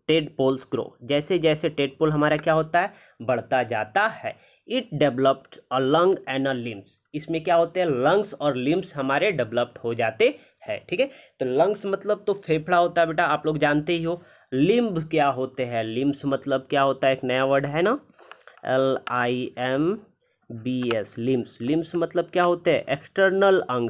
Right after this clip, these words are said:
मतलब बाहरी, जो कि उसके अंग आ जाते हैं। तो देखिए, इसके बाहरी अंग कहाँ पर? यहाँ पर देखिए एक आया, देखिए ये एक हमारा, ये एक एक्सटर्नल, तो ये सब बाहरी अंग क्या हो गया? इसके पैर आ जाते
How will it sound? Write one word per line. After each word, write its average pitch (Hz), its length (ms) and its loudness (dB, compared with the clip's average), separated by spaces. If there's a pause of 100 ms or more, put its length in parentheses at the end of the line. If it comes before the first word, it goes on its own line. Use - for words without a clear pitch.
मतलब 160 400 0 (360)
बाहरी, 139 720 2 (300)
जो 131 140 0
कि 143 140 -2
उसके 139 300 -2
अंग 127 240 -4
आ 110 160 -4
जाते 113 320 -4
हैं। 113 100 -8
तो 135 80 -12
देखिए, 147 260 -2
इसके 147 260 -4
बाहरी 143 360 0
अंग 156 160 0
कहाँ 151 320 -2
पर? 110 120 -6
यहाँ 110 220 -4
पर 123 160 -6
देखिए 127 320 -2
एक 131 120 -2
आया, 135 160 2 (420)
देखिए 117 220 -6
ये 123 280 0
एक 131 160 -4
हमारा, 131 320 2 (440)
ये 123 220 -2
एक 127 120 -4
एक्सटर्नल, 131 480 -2
तो - 560 -14
ये 165 120 2
सब 160 220 -2
बाहरी 131 400 0
अंग 156 180 0
क्या 170 140 0
हो 175 140 -4
गया? 160 300 -2
इसके 120 300 -8
पैर 117 360 -2
आ 110 220 -6
जाते 110 400 0